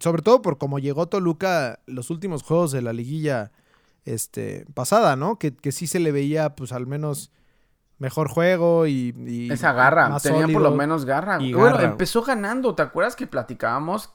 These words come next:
Speaker 2: que al principio íbamos a, iban a empezar perdiendo? Güey,
Speaker 1: Ah,
Speaker 2: empezaron
Speaker 1: claro.
Speaker 2: los dos, tres primeros juegos súper bien, iban ganando todos los juegos.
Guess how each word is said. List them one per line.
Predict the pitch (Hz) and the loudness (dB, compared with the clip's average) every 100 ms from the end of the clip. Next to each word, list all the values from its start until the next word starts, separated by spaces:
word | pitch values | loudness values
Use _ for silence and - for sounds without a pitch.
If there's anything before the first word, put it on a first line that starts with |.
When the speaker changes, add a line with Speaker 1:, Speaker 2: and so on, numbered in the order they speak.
| _ | _
Speaker 2:
que | 139 | -4
al | 120 107 | -4 -4
principio | 123 117 139 156 | -8 -6 -8 -6
íbamos | 160 156 160 143 | 0 0 0 0
a, | 120 95 - | 0 0 -4
iban | 127 147 143 | -4 -2 -2
a | |
empezar | 117 107 123 131 | -6 -4 -4 -2
perdiendo? | 147 127 127 131 156 190 - | -2 -2 -2 -2 -2 -4 -4
Güey, | 135 131 | -4 -2
Speaker 1:
Ah, | |
Speaker 2:
empezaron | 123 143 156 | 0 2 4
Speaker 1:
claro. | 160 180 185 143 | 6 6 6 4
Speaker 2:
los | 131 | 2
dos, | 151 | -2
tres | - 151 143 | -2 -4 -4
primeros | 151 139 135 147 | -6 -2 -2 -2
juegos | 143 143 151 156 - - - - - | -2 -2 -2 -4 -10 -20 -20 -20 -8
súper | 135 107 107 | -6 -4 -6
bien, | 104 135 185 170 | -4 -2 -2 0
iban | 160 185 175 | 0 0 2
ganando | 127 131 175 190 170 | 0 0 -2 -4 0
todos | 180 | 0
los | 170 | 2
juegos. | 180 196 147 | 0 2 2